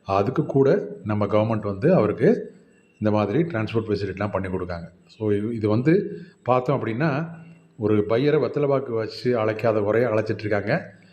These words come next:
"நீங்க வந்தா மட்டும் போதும்" அப்படின்றது வந்து இந்த பையர்ஸ்க்கெலாம் வந்து பொருத்தமா இருக்கும். சரி, இப்போ இந்த பையர் செல்லர் மீட் இந்தியா முழுவதும்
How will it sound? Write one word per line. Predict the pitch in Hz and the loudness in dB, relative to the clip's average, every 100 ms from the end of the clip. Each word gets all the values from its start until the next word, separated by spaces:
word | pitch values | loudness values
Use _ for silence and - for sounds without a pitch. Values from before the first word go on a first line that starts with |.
| _ | _
"நீங்க | 107 101 | -2 0
வந்தா | 95 113 131 | 0 0 0
மட்டும் | 127 123 147 | -2 0 0
போதும்" | 117 117 113 101 | 4 4 2 0
அப்படின்றது | 107 104 104 | 0 0 0
வந்து | 101 104 123 101 104 - _ _ _ - | 0 0 0 0 -4 -12 _ _ _ -6
இந்த | 107 101 95 95 | 0 2 2 0
பையர்ஸ்க்கெலாம் | 104 131 135 - 127 | 2 4 2 0 -2
வந்து | 117 110 160 185 117 | 0 2 2 2 2
பொருத்தமா | 113 117 107 | 2 0 -2
இருக்கும். | 92 87 - - _ | -2 -4 -12 -18 _
சரி, | - 139 117 | -4 -2 -2
இப்போ | 110 139 214 - - - _ - | 0 2 2 -4 -16 -20 _ -2
இந்த | 127 120 185 254 156 | 0 2 0 0 -4
பையர் | 107 113 123 | 0 0 0
செல்லர் | 120 104 | -2 -2
மீட் | 101 117 | -4 -4
இந்தியா | 107 107 110 | -4 -2 -2
முழுவதும் | 101 104 101 113 226 - | -2 -4 -4 -4 -6 -8